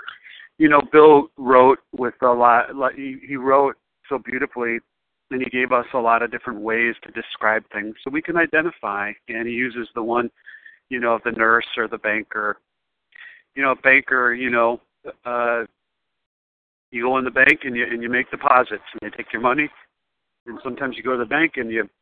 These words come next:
<clears throat> well, nowadays we, <laughs> we might not go into the bank, but back then we go into the bank, you make your deposits, you might come in, you make your withdrawals.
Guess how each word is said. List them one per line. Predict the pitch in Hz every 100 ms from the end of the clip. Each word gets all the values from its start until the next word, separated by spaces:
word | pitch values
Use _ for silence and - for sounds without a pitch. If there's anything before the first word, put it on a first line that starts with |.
| _ -
<clears throat> | 240 - - -
well, | 131 123 _ _ _ _ -
nowadays | 147 139 127 135 120
we, | 120 123 - -
<laughs> | 180 - - -
we | 156
might | 160 180
not | 175 180
go | 214
into | 185 139
the | 110
bank, | 104 98 -
but | 123
back | - 147 -
then | 143 143
we | 120
go | 139 139
into | 127
the | 117
bank, | 180 190 - _ _ _ -
you | 127
make | 131 -
your |
deposits, | 117 107 135 135 127 123 - - _ _ _ _ _ -
you |
might | 127 127
come | - 131
in, | 123 120
you | 117
make | 117 117
your | 110
withdrawals. | 107 - 110 101 95